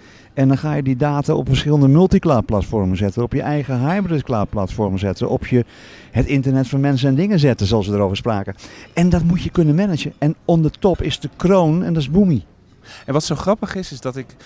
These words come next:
Speaker 2: eh, echt honderd procent, je kan het niet hebben duizend, maar duizend procent vertrouwen heb dat die visie van Dell wel goed zit. Dat is ook de reden dat we graag met
Speaker 1: Ja.
Speaker 2: Dell partneren.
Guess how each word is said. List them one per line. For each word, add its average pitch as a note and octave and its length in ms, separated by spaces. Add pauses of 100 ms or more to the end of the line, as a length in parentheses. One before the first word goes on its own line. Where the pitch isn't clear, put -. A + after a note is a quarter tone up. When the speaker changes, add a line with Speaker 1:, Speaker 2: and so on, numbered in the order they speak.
(600)
Speaker 2:
eh, G#2+ 220 (400)
echt C3+ 180
honderd C3 380
procent, G#2+ 460
je G2+ 80
kan A2+ 200
het G2+ 100
niet A2 120
hebben G2+ 220
duizend, A#2+ 360
maar G#2+ 100
duizend C3+ 340 (480)
procent B2+ 400 (260)
vertrouwen C#3+ 480
heb A#2 160
dat - 120
die G#2 100
visie D#3 300
van A#2+ 120
Dell A2+ 140
wel G#2+ 100
goed D3 200
zit. D#2+ 160
Dat G2+ 100
is - 100
ook - 60
de C3 60
reden A#2+ 240
dat A2 120
we A#2+ 60
graag A2+ 240
met A2+ 120
Speaker 1:
Ja. C3+ 60
Speaker 2:
Dell G#2+ 180 (260)
partneren. B2 440